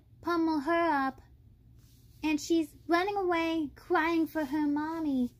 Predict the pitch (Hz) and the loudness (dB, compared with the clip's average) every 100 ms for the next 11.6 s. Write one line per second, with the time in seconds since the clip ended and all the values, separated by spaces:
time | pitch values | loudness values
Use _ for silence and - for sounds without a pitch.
0 | - 302 320 330 330 - - 349 370 392 | -8 -4 -2 -2 -4 -8 -4 -4 -2 -4
1 | 359 - 320 320 311 - - - - 349 | -6 -6 -4 -4 -6 -16 -20 -10 0 0
2 | 311 - - - - - - - - - | 0 -4 -20 -20 -20 -20 -20 -20 -20 -20
3 | - - - - - - - - - 294 | -20 -20 -20 -20 -20 -20 -20 -20 -6 -2
4 | 330 - - 359 349 320 - 311 302 277 | -2 -4 -6 -2 -2 -2 -4 -4 0 -2
5 | - - - - - - - - - - | -4 -14 -20 -20 -20 -20 -20 -20 -20 -20
6 | - - - - - - - - - - | -20 -20 -20 -20 -20 -20 -20 -20 -20 -20
7 | - - - - - - - - - - | -20 -20 -20 -20 -20 -20 -20 -20 -20 -20
8 | - - 330 381 403 440 427 - 359 349 | -16 -4 -2 0 0 -2 -4 -2 -2 0
9 | 339 320 320 - - - - - - - | 0 0 -2 -6 -20 -20 -20 -20 -20 -20
10 | - - - - - 349 370 381 330 277 | -20 -20 -20 -20 -2 2 4 4 2 4
11 | 277 285 285 - 302 302 | 2 0 -4 0 0 0